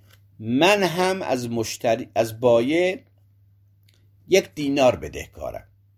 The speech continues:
طلب دارم. خب، به طلب، به بدهکار می‌گم، به بایع، یعنی می‌گم من الان ثمن رو باید به تو حاضر کنم. خب، ثمن چقدره؟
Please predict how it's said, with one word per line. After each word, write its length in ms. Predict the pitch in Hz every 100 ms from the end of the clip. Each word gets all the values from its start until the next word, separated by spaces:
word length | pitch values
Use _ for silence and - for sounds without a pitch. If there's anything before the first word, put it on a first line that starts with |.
| - 76 69 - 85 80
طلب 340 | 110 101 95
دارم. 300 | - 71 69 - _ _ _ _ _ _ _ _ - -
خب، 240 | - 156 - _ _ _ _ _ _ _ -
به 100 | 123
طلب، 440 | 120 131 117 - _ _ _ _ -
به 80 | 131
بدهکار 600 | 147 143 147 - 170 170
می‌گم، 360 | 156 156 156
به 100 | 135
بایع، 480 | 117 123 110 110 104
یعنی 360 | 73 65 62 - _ _
می‌گم 220 | 127 151 151
من 360 | 147 143 - _ _ _
الان 220 | 127 139
ثمن 460 | 135 - 123 131 143
رو 100 | 139
باید 280 | 131 131 127
به 80 | 110
تو 140 | 139
حاضر 420 | 117 104 98 101
کنم. 360 | 80 71 - - _ _ _ _ _
خب، 240 | 110 101 - _ _ _
ثمن 480 | - - 117 139 139
چقدره؟ 680 | 147 143 156 165 147 147